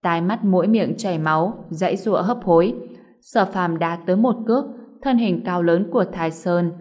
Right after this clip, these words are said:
như đạn pháo bắn về phía đám binh lính đang chặn đường, khiến cả đám bị đụng trúng hộc máu, ngã xuống đất,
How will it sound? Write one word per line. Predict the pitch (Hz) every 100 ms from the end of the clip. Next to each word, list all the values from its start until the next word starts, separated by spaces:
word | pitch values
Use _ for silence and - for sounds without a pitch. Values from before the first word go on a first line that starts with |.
| - -
như | 233 214
đạn | 196 - -
pháo | 170 175
bắn | 180 180
về | 208 214 -
phía | 175
đám | 165 165 175
binh | 202 175
lính | 165 180
đang | 185 185 170
chặn | 185 180
đường, | 170 165 160 - - - _ -
khiến | 220 226
cả | 262
đám | 190 180 202
bị | 226
đụng | 185 185 -
trúng | 190 190
hộc | 240 202
máu, | 165 160 175 - - -
ngã | 185 -
xuống | - 190 165
đất, | 208